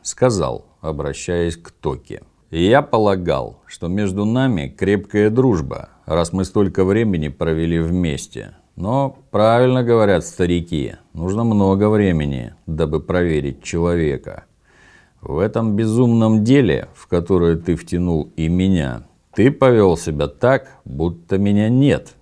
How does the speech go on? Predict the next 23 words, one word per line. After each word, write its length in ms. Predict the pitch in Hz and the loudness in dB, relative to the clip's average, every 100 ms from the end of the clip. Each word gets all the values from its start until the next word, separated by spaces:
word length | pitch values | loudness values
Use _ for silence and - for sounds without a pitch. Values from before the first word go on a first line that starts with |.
| _ | _
или 220 | 80 82 | -6 -2
я 440 | 87 104 131 117 78 | 2 2 2 0 -6
недостоин 920 | 76 80 82 101 110 - 104 73 69 | -6 -4 -2 -2 -4 -4 -2 -2 -4
того, 480 | 73 78 92 117 - - | -4 -2 0 -2 -6 -20
чтобы 360 | - 71 69 | -12 -10 -8
со 160 | - 76 | -8 -8
мной 260 | 78 78 | -6 -6
считаться». 840 | 73 - 92 95 69 60 - - - _ _ _ _ _ _ | -8 -10 -10 -6 -6 -8 -12 -18 -18 _ _ _ _ _ _
«У 80 | 90 | -12
тебя 200 | 156 226 | -4 -4
есть 240 | 233 196 | -4 -4
одна 260 | 190 190 185 | -4 -4 -4
черта, 600 | - 190 190 269 131 69 _ | 0 -2 2 2 2 -2 _
Орм», 440 | 117 104 71 64 - _ _ 85 | 0 0 -2 -10 -20 _ _ -12
ответил 400 | 82 82 76 85 | -6 -6 -4 -6
Токи, 380 | - 82 - - | -4 -6 -6 -14
«которая 340 | - 156 240 226 | -4 0 2 2
мешает 720 | 214 226 - 254 156 82 - | 2 0 2 4 4 2 -4
тебе 220 | 82 92 | -4 -4
быть 260 | 101 196 - | 0 0 -2
хорошим 520 | - 95 110 113 113 | -4 -2 -2 -2 -8
предводителем. 1000 | - 107 95 101 107 80 69 67 57 55 _ _ | -2 -4 -2 -2 -2 -4 -8 -10 -12 -16 _ _
Ты 340 | - 190 147 | 0 0 0